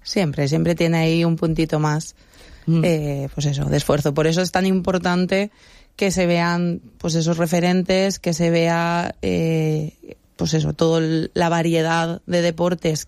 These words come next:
Speaker 1: que podemos, porque parece que si no soy buena en fútbol o en básquet, ya no soy buena deportista. Pero claro, existen tantísimos deportes en los que puedo ser buena y que, pues eso, es necesario conocerlos, porque nunca,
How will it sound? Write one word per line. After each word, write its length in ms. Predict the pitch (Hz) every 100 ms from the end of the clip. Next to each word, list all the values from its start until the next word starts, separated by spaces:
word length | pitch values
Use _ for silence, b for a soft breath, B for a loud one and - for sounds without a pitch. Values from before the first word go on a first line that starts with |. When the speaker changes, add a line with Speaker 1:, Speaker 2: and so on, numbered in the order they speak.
| _
Speaker 1:
que 140 | 165
podemos, 420 | 160 156 170 185
porque 260 | 180 170 165
parece 380 | 160 165 175 170
que 220 | 180 175
si 160 | - 175
no 100 | 175
soy 120 | 175
buena 220 | 175 180 180
en 80 | 170
fútbol 380 | 190 180 180
o 40 | 180
en 100 | 180
básquet, 460 | 180 180 - 226 - B B B B B
ya 180 | 185 202
no 80 | 202
soy 100 | 175
buena 220 | 165 160
deportista. 760 | 151 147 147 - 185 - 147 135 -
Pero 180 | 156 147
claro, 200 | 151 165
existen 540 | 151 - 147 180 180 b b b -
tantísimos 640 | 180 175 180 165 190 180
deportes 480 | 190 190 190 175 160
en 80 | 160
los 140 | 156
que 140 | - 151
puedo 300 | 165 165 175
ser 200 | 180 165
buena 420 | 160 170 180 302 - b b b b b _
y 640 | 202 180 170 165 160 156 - _ - _
que, 340 | - 151 139 - - _ -
pues 140 | 151
eso, 160 | 147 151
es 60 |
necesario 460 | 160 151 151 147 156
conocerlos, 640 | 180 170 - 165 180 156 -
porque 240 | 147 147
nunca, 480 | 151 147 160 160